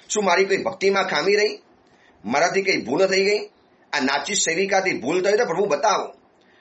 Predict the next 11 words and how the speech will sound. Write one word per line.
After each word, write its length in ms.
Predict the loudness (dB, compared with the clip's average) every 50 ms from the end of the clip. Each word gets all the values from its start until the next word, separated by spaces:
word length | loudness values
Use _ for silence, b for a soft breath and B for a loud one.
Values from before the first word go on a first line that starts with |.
| b b b
જોજો, 420 | -4 0 0 2 0 0 -2 -6 -14 _ -8
નગરની 520 | -4 0 0 2 2 2 2 2 2 2
અંદરમાં 340 | 2 2 2 0 2 0 0
જેના 200 | 0 0 0 0
ડંકા 400 | 0 0 -2 -2 0 0 2 2
વાગે 340 | 4 2 2 0 0 -2 -2
છે, 120 | -2 -2
જે 100 | -2 -2
ચંદ્રાવતી 640 | -2 -2 -4 -2 0 2 2 2 2 0 -2 -4 -8
પુરુષોની 520 | -8 -6 -6 -4 -4 -4 -2 -2 -2 -2 -2
સામે 480 | -2 -2 -2 0 0 -2 -2 -4 -6